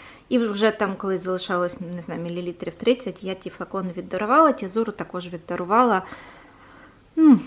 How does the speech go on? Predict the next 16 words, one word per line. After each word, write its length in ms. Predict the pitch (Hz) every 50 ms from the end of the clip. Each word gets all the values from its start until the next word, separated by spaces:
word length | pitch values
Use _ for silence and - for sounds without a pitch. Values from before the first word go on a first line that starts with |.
| - - - - - - _ _
такий 260 | - 494 480 494 466
собі 220 | 466 - 240 190 226
чайний, 880 | - - - 247 285 311 302 294 247 233 220 214 208 202 202 190 180 185
е, 340 | 185 185 180 175 170 170 165 170 175 165 - - _ _ _ _ _ _ _ _ _ - - - -
легкий 580 | 208 202 196 190 - - - 208 214 220 226
аромат 480 | 220 202 190 190 185 196 208 214 214 -
у 40 | 185
стилі 600 | - - - 190 185 185 190 185 180 180 180 185 180 - _ _ - - -
герба 260 | 196 185 196 196 196
фре-, 400 | 185 - - - - - - -
е, 140 | 202 196 190
у 140 | 185 185 185
стилі 460 | 185 - - 202 202 202 190 185 - -
Аква 260 | - - - - 185
Алегорія. 600 | 185 185 185 185 - - 175 170 165 - 90 - - - - - - - - - - - - - -
А, 280 | - 202 202 190 190